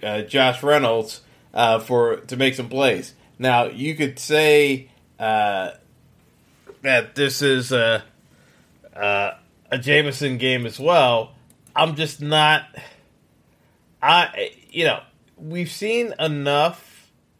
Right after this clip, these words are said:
out of, uh, out of the Lions that Jameson Williams just, they only trust him for a s-, limited number of trick plays and deep hitters.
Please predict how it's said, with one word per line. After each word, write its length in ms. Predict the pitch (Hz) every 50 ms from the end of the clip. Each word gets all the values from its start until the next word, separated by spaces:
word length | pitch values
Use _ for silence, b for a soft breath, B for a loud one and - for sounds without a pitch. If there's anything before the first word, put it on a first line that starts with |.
| _ _ _ _ _ _ _ _ _ _ _ _ _ _ _ -
out 240 | 135 151 147 143 147
of, 340 | 151 143 143 139 127 - 143
uh, 480 | 139 131 131 123 123 120 120 117 113 - - _ _ _ _ _ _ _ _ - _ _ _ _ _ _ _ _ _ _ _ _ _ _ _ _ _ _ _
out 240 | - 139 143 151 151
of 40 | 139
the 80 | 135 135
Lions 680 | 135 135 131 131 135 139 143 147 143 - - - - _ _ _ _ _ _ -
that 220 | - 131 127 120
Jameson 420 | 131 143 147 151 143 120 143 139 135
Williams 560 | 135 139 139 139 143 143 139 135 - - - _ _ _ _ _ _ _ _ _ _
just, 280 | - 147 160 156 - - - _ _ _ _ _ _ - - -
they 240 | 160 165 165 160 -
only 280 | 165 180 185 185 180 175
trust 420 | - - - 185 170 160 - -
him 360 | 170 160 147 147 143 135 131 - _ _ _ _ _
for 400 | - 156 151 143 143 - - - -
a 80 | 123
s-, 220 | 123 123 - - -
limited 500 | - 117 123 147 156 160 160 170 170 160
number 260 | 160 160 156 156 156
of 80 | 151 151
trick 320 | - - 170 160 - -
plays 520 | - 139 127 123 123 117 117 113 - - b b b b b b -
and 400 | 131 135 131 131 127 120 - - - _ - 104
deep 280 | 110 143 156 151 127 -
hitters. 540 | 156 139 101 80 - - - - - -